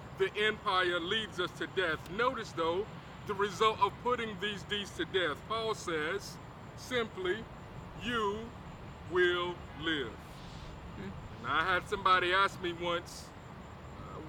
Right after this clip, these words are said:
Speaker 1: when was the most appropriate time during a sermon to say, "Amen," and let me just tell you, that time is now.
Speaker 2: <laughs> Amen.
Speaker 1: Jesus tells us that he came that we might have life abundantly.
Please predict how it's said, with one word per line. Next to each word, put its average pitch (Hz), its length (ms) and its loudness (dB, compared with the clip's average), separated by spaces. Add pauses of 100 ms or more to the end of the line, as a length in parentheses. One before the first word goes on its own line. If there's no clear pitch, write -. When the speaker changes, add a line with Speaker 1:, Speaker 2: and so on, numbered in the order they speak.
Speaker 1:
when 202 260 0
was 190 200 2
the 175 220 4
most 196 340 0
appropriate 202 520 0
time 196 320 4
during 180 240 4
a 165 60 -2
sermon 190 400 0
to 170 80 -2
say, 190 380 2
"Amen," 190 600 0 (400)
and 151 100 -6
let 196 160 2
me 185 100 2
just 185 280 2
tell 208 180 4
you, 180 140 0
that 180 220 2
time 175 300 -2
is 151 140 -8
now. 139 180 -4 (680)
Speaker 2:
<laughs> - 240 -6
Amen. 233 840 -4 (1600)
Speaker 1:
Jesus 220 440 2
tells 226 480 4
us 185 160 -2
that 180 220 2
he 190 120 -6 (140)
came 190 560 0 (640)
that 165 160 -2
we 208 160 -4
might 190 320 4
have 175 340 2
life 160 380 2 (320)
abundantly. 147 680 -2